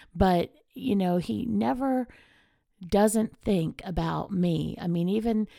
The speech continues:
when he goes through Chick-fil-A, uh, once in a while in the evening on his way home from work, and Jesus, calories don't count, so I don't wanna hear about it. But he'll go through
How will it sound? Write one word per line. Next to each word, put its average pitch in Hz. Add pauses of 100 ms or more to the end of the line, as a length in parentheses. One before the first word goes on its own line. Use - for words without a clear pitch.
(280)
when 190
he 185
goes 196
through 190
Chick-fil-A, 175
uh, -
once 170
in 170
a 156
while 156
in 156
the -
evening 160
on 156
his 156
way 160
home 165
from 160
work, - (400)
and 180
Jesus, 190
calories 151
don't -
count, -
so 151
I 147
don't 151
wanna 151
hear 156
about 147
it. - (440)
But 185
he'll 220
go 208
through 208